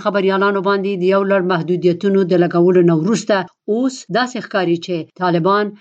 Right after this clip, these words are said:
هغه بهرني خبریالان هم په نښه کوي چې د دوی په حکومتي اجرااتو اعتراض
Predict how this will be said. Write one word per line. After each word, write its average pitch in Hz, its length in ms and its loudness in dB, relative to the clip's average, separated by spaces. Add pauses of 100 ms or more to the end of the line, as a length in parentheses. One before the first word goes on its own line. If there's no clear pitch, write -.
(260)
هغه 220 260 0
بهرني 185 420 -2
خبریالان 170 600 0
هم 202 180 0
په 180 100 -2
نښه 170 260 -2
کوي 175 240 0 (120)
چې 226 80 2 (120)
د 202 40 0 (100)
دوی 240 160 2
په 220 120 0
حکومتي 190 600 2
اجرااتو 170 580 0 (440)
اعتراض 165 360 -2